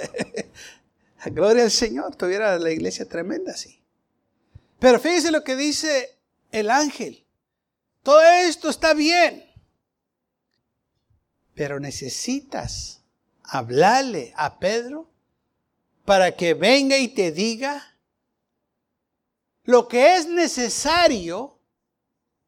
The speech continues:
que hagas". Este hombre, si fuera sido un hombre religioso,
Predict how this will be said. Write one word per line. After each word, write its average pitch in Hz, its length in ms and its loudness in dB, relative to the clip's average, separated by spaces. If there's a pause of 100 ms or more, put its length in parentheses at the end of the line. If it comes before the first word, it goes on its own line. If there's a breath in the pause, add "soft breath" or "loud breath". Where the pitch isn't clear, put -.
(720)
que 120 160 -20
hagas". - 720 -20 (2500)
Este 277 380 0
hombre, 202 580 -2 (2000)
si - 180 -10
fuera 156 300 -2
sido 196 260 -2
un 190 120 -2
hombre 190 280 -2
religioso, 190 1080 -2